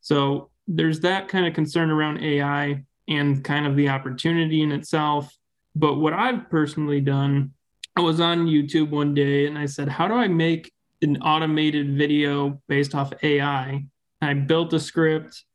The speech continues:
plugged it into some software, and it generated photos that matched up with the actual sentences. And then you can add an artificial intelligent voice to do the whole speaking for you. So I've made several videos with just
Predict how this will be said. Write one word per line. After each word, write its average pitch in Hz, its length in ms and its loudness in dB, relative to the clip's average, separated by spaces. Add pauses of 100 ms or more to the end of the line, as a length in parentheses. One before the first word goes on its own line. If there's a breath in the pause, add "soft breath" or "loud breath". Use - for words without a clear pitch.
plugged 160 300 0
it 160 80 2
into 156 580 2
some 143 220 -2
software, 147 800 -2
and 143 120 -2
it 139 120 -4
generated 156 560 0
photos 156 500 0
that 151 120 -6
matched 143 360 -2
up 147 200 -2
with 147 560 0
the 151 220 2
actual 143 460 -2
sentences. 196 880 0 (480)
And 156 380 2
then 147 200 0
you 143 100 0
can 143 340 -2
add 147 240 -2
an 139 220 -2
artificial 151 800 0
intelligent 143 760 -2
voice 143 720 0 (160)
to 151 120 0
do 147 320 4
the 139 220 0
whole 143 320 0
speaking 147 540 0
for 165 320 2
you. 139 240 0
So 139 200 -4
I've 135 80 0
made 139 240 2
several 165 320 0
videos 143 460 2
with 131 240 -2
just 143 580 -4